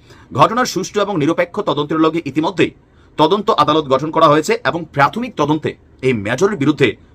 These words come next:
অভিযোগের সত্যতা পাওয়া গেছে। পূর্ণ তদন্ত শেষ হওয়া সাপেক্ষে প্রাপ্ত তথ্য প্রমাণের ভিত্তিতে তার বিরুদ্ধে শাস্তিমূলক ব্যবস্থা নেওয়া হবে। How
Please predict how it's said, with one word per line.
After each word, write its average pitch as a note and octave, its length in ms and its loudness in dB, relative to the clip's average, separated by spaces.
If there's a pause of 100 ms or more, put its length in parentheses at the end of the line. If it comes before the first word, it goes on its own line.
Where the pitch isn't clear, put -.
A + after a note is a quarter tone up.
(160)
অভিযোগের D#3 380 2 (180)
সত্যতা F#3 360 0
পাওয়া A#2 200 4
গেছে। A#2 180 -4 (440)
পূর্ণ G3+ 200 6 (120)
তদন্ত G3+ 220 -2 (120)
শেষ C#3+ 200 0
হওয়া D#3 180 4
সাপেক্ষে D3 340 -2 (960)
প্রাপ্ত - 220 2 (120)
তথ্য E3 220 0
প্রমাণের F3+ 340 2
ভিত্তিতে D#3 280 -2 (140)
তার C3 180 2
বিরুদ্ধে D3+ 260 0 (140)
শাস্তিমূলক F3+ 440 -4
ব্যবস্থা B2+ 260 -2
নেওয়া G#2+ 180 -4
হবে। A2+ 140 -4 (680)
How F#3 100 4